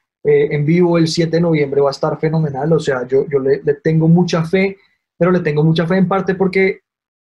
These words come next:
yo no, para mí no es un reemplazo de los conciertos en vivo.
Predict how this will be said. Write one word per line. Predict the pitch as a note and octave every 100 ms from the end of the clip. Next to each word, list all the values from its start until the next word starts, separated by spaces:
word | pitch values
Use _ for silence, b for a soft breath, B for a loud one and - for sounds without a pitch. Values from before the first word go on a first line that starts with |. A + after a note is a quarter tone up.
| _ _ _ _ _ -
yo | F#3 E3 D#3+ D#3+ D#3
no, | D3+ D#3 D#3+ D#3+ D#3+
para | D#3+
mí | D#3+ E3
no | F3 E3+
es | F3+
un | F#3
reemplazo | F3+ E3 F3+ F#3 F3 F3+
de |
los | F3 E3
conciertos | D3+ C3+ -
en | C3+
vivo. | B2+